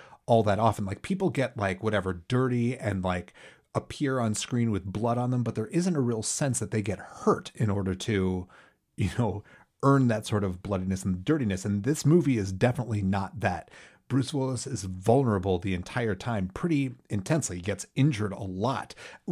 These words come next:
which you would expect if you were doing all the shit that <laughs> Bruce Willis is doing, flying off roofs, getting shot at, running across broken glass, barefoot, et cetera.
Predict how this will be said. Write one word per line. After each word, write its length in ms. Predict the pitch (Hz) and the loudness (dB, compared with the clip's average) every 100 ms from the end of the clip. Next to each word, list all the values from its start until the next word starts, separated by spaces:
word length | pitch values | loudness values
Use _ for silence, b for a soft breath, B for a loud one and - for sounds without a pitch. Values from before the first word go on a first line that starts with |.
| 165 - - | -8 -10 -12
which 320 | 135 113 - | -4 -4 0
you 80 | 127 | 0
would 100 | 143 | 0
expect 460 | - - 226 - | -4 -2 -2 0
if 100 | - | -2
you 60 | 113 | 0
were 100 | 92 | 0
doing 240 | 117 104 | 0 -2
all 220 | 113 104 | 0 -2
the 80 | 101 | -2
shit 240 | - 110 98 | -4 -6 -6
that 160 | 95 | -8
<laughs> 20 | |
Bruce 240 | 95 - - | -8 -6 -2
Willis 240 | - - | -2 -2
is 100 | 107 | -8
doing, 280 | - 113 92 | -4 -4 -4
flying 420 | - - 101 104 | -8 -8 -6 -4
off 160 | 101 92 | -6 -8
roofs, 280 | 104 101 92 | -6 -6 -6
getting 240 | - 92 | -8 -8
shot 320 | 90 - 101 98 | -6 -4 -4 -4
at, 220 | 95 - B B B _ _ _ - | -6 -8 B B B _ _ _ -4
running 320 | 107 107 110 | 4 6 6
across 360 | 101 - 117 104 | 0 -2 -2 0
broken 380 | - 104 98 98 | 0 0 0 -2
glass, 340 | 98 101 110 | -2 -2 -4
barefoot, 540 | - 101 104 - 113 | -4 -2 -2 -2 -6
et 80 | 104 | -4
cetera. 380 | - 110 113 120 | 0 2 2 -2